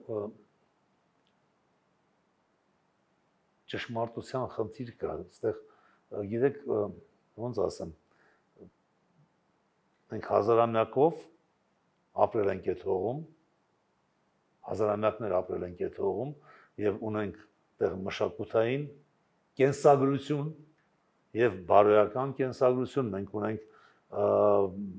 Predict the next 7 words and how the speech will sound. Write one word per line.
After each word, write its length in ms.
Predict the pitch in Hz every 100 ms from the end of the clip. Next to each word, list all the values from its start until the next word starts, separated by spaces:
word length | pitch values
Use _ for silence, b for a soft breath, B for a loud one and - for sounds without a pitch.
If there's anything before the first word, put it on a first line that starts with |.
| 104 92 90 _ _ _ _ _ _ _
մեր 340 | 98 107 101 - - - - _ _ _ _ _ _ _ _ -
պապերի, 540 | 104 - 110 113 151 165 151
մեր, 320 | 92 101 95 87
ը, 180 | 104 98 98 92 87 - _ _ _ _ _ _ _ _ _ _ _ _ _ -
ինչ 140 | 120
ասեմ, 340 | 95 - 95 78 _ _ _ _ _ _ _ _ _ _ _ _ _ _ _ _ _ 120
մեր, 180 | 117